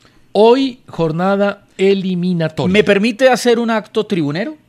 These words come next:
Speaker 2: Yo que los, eh, reclamo, no me gustan, los critico.
Speaker 1: Pero si usted le dice tribunero Alfaro,
Speaker 2: Sí.
Speaker 1: que lleva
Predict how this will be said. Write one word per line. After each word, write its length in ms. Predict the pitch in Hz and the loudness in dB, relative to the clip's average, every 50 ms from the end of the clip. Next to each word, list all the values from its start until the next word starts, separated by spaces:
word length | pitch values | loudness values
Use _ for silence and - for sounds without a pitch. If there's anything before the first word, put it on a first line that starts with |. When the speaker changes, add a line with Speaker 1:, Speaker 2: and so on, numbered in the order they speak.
| _ _ | _ _
Speaker 2:
Yo 220 | - 131 165 185 - | -10 -8 -8 -6 -4
que 140 | - 190 | -2 -2
los, 680 | 185 175 165 147 139 123 113 104 - - - - - - | 0 2 2 2 0 0 -4 -6 -8 -12 -12 -12 -10 -8
eh, 180 | 110 113 113 107 | -6 -6 -6 -6
reclamo, 580 | 104 113 107 - 131 135 151 175 175 160 143 | -6 -8 -8 -4 0 0 2 2 2 0 -2
no 100 | 127 123 131 | -4 -4 -4
me 100 | 147 139 | -6 -4
gustan, 380 | 123 147 185 - - - 139 127 | -4 -4 -4 -4 -6 -6 -6 -6
los 120 | 113 - | -6 -8
critico. 420 | - 113 117 202 208 - 302 320 _ _ _ _ _ _ _ _ | -8 -10 -8 -8 -8 -10 -12 -16 _ _ _ _ _ _ _ _
Speaker 1:
Pero 220 | - 156 151 147 | -6 -4 -4 -4
si 120 | 123 - 151 | -6 -6 -8
usted 720 | 127 - - 156 156 156 170 175 185 190 190 185 190 - _ _ _ _ _ _ - | -8 -6 -2 -2 0 0 0 0 -2 -2 -2 -4 -6 -8 _ _ _ _ _ _ -8
le 160 | 165 180 180 | -6 -4 -2
dice 880 | 175 180 185 165 - - 185 190 185 180 170 156 147 135 127 123 107 92 _ _ | -2 -2 -2 -4 -4 -4 -2 -2 0 -2 -2 -2 -2 -4 -4 -8 -10 -14 _ _
tribunero 1000 | - 139 147 143 131 127 127 139 147 147 165 170 170 170 160 143 120 107 113 _ _ _ _ _ _ _ _ _ _ _ _ _ _ _ _ _ _ _ _ _ _ _ _ _ _ _ _ _ _ _ _ _ - | -8 -6 -6 -4 -4 -6 -6 -6 -4 -4 -2 -2 -2 -4 -4 -6 -8 -12 -18 _ _ _ _ _ _ _ _ _ _ _ _ _ _ _ _ _ _ _ _ _ _ _ _ _ _ _ _ _ _ _ _ _ -6
Alfaro, 540 | 147 143 135 117 - 160 135 113 107 98 90 95 95 _ _ _ _ _ | -6 -6 -4 -2 -2 -2 -2 -2 -2 -6 -12 -14 -18 _ _ _ _ _
Speaker 2:
Sí. 220 | - - 135 104 - _ _ _ _ _ _ - | -10 -8 -8 -8 -10 _ _ _ _ _ _ -10
Speaker 1:
que 140 | - 135 | -8 -6
lleva 460 | 127 143 147 151 160 170 - - _ | -4 -2 0 2 2 0 0 -4 _